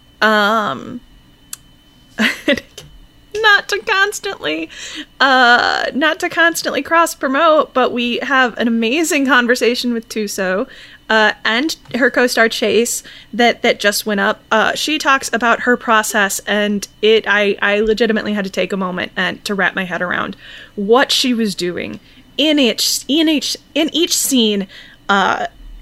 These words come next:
in each day, from moment to moment. And I, uh,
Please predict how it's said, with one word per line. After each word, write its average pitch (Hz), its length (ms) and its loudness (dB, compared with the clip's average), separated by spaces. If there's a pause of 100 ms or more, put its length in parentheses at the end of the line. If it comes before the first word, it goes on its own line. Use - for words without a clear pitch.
(280)
in 330 220 2
each 285 300 0
day, 202 400 2
from 302 420 2
moment 226 320 2
to 208 100 -4
moment. 190 460 -4
And 214 240 0 (100)
I, 202 540 -2
uh, - 460 -2